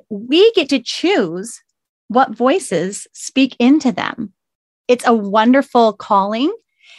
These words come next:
and a wonderful responsibility. And to this, I say, "Praise the Lord.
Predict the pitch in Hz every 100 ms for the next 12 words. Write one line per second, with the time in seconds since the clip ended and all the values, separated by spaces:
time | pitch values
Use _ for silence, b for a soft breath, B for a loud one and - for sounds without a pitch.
0 | b 277 381 415 349 330 339 330 311 277
1 | 311 294 285 - 262 262 262 170 - 185
2 | b b _ 277 277 277 277 - _ _
3 | _ - 339 269 285 403 - - 277 277
4 | 254 247 - 277 359 480 359 202 180 247